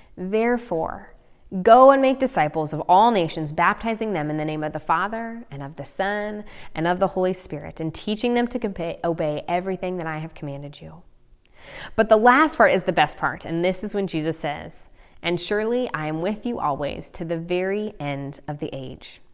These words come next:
We now have the same confidence and the same Spirit who empowered the disciples at Pentecost. He is present and here with us today,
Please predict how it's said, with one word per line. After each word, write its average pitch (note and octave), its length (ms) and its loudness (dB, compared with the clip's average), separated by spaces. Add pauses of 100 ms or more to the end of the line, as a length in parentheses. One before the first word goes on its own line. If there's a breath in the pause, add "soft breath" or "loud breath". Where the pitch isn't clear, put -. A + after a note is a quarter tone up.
(720 loud breath)
We A3 320 2
now E3 400 -2
have F#3+ 320 -2
the F#3 80 -2
same A3 500 0
confidence E3+ 560 -4
and G#3 180 -2
the G#3 80 0
same B3+ 600 2
Spirit B3 560 -2 (200 loud breath)
who G#3 100 0
empowered A#3 460 4
the A#3 60 0
disciples G3+ 420 -2
at G3 140 0
Pentecost. A#3 720 -2 (320 loud breath)
He G3 140 2
is F3+ 100 2
present A#3 480 0
and F3 140 -2
here G#3+ 280 -2
with A3 160 -2
us F#3 160 -2
today, F3 600 -4